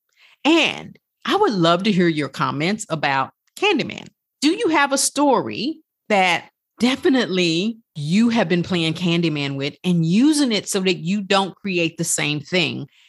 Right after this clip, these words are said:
And how can you unpack that story so you're not playing it? How can you turn the lights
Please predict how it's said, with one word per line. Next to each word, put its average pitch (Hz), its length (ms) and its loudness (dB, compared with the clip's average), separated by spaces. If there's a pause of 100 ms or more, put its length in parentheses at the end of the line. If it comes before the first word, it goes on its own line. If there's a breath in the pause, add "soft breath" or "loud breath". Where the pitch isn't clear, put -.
(280 soft breath)
And 180 140 2
how 190 720 2
can 180 340 -2
you 180 260 -2
unpack 156 580 0
that - 220 -8
story 156 420 0
so 196 160 0
you're 151 180 2
not 143 360 0
playing 127 240 -4
it? - 100 -12
How - 160 0
can 220 180 2
you 208 80 4
turn 160 300 2
the 143 80 0
lights - 380 -4